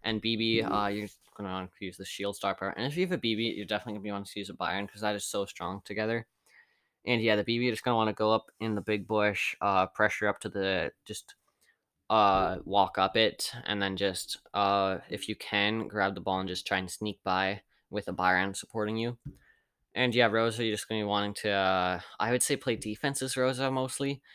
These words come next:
and then poison the bushes for your teammates just to help them out. And yeah, Amber, all you're just going to do is just destroy the grass and take away all the cover that tanks are, yeah, there's gonna be a lot of tanks played here, by the way.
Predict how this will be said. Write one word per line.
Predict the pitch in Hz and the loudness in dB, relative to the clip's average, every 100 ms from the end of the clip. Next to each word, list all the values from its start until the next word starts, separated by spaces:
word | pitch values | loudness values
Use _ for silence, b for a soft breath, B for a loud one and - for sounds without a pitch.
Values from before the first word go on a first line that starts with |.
| B | B
and | - 113 | -6 -4
then | 107 | -2
poison | - 110 113 | 0 0 0
the | 101 | -2
bushes | 101 101 104 | -4 -4 -6
for | - | -6
your | 98 | -6
teammates | - 98 101 - - | -6 -4 -4 -6 -10
just | 101 - | -10 -8
to | 95 | -4
help | - | -4
them | - | -2
out. | 92 113 - - _ _ _ b b b - | -2 -2 -4 -12 _ _ _ b b b 0
And | 143 | 4
yeah, | 147 135 | 8 8
Amber, | 104 123 120 | 8 6 6
all | 113 110 | 6 4
you're | 107 | 0
just | - | -2
going | 107 101 | -4 -4
to | 92 | -6
do | - 98 | -4 -4
is | 92 | -6
just | 92 | -10
destroy | - - 90 | -12 -8 -6
the | 85 | -6
grass | 69 65 76 - - - _ _ | -4 -4 -4 -4 -8 -10 _ _
and | - 90 87 - | -10 -8 -10 -10
take | - 90 | -6 -4
away | 92 87 85 | -2 0 0
all | 76 90 | 0 -2
the | 90 | -4
cover | - - 87 82 | -8 -8 -6 -6
that | 73 - | -6 -6
tanks | 80 85 90 | -4 -6 -6
are, | - 82 | -10 -8
yeah, | - 107 - | -2 -2 0
there's | 131 | -2
gonna | 127 147 | 0 2
be | |
a | 127 | 2
lot | 104 | 2
of | 95 | 0
tanks | - 80 - | -4 -8 -10
played | - - | -14 -12
here, | 76 | -10
by | 65 | -8
the | 60 | -8
way. | - - | -10 -14